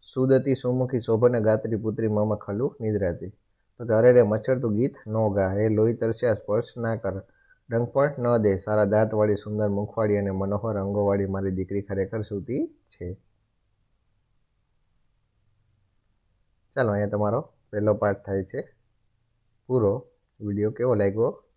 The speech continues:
તે કોમેન્ટ કરજો અને તમારા બીજા મિત્રો હોય તો એને પણ જરૂરથી જરૂર આપણે વીડિયોની લિંક WhatsApp-માં જરૂરથી જરૂર શેર કરી શકો છો,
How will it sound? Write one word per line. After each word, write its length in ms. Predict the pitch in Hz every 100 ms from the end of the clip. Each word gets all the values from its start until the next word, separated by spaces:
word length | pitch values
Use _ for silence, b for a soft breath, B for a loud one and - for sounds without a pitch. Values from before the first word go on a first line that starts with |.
| -
તે 80 | 95
કોમેન્ટ 380 | 98 107 104
કરજો 260 | 104 104 113
અને 200 | 104 98
તમારા 260 | 95 98 98
બીજા 240 | 98 104
મિત્રો 340 | 98 95 104
હોય 140 | 120 120 - B B B _
તો 60 | 107
એને 140 | 101
પણ 440 | 98 - - 107 98
જરૂરથી 300 | 95 95 98
જરૂર 200 | 101 98
આપણે 180 | 95
વીડિયોની 300 | 95 95 101
લિંક 260 | 95 104 107
WhatsApp-માં 440 | 90 - 95 101
જરૂરથી 300 | 101 98 95
જરૂર 280 | 101 107 156
શેર 260 | - 98 127
કરી 340 | - - 113
શકો 280 | 98 85 87
છો, 260 | - 85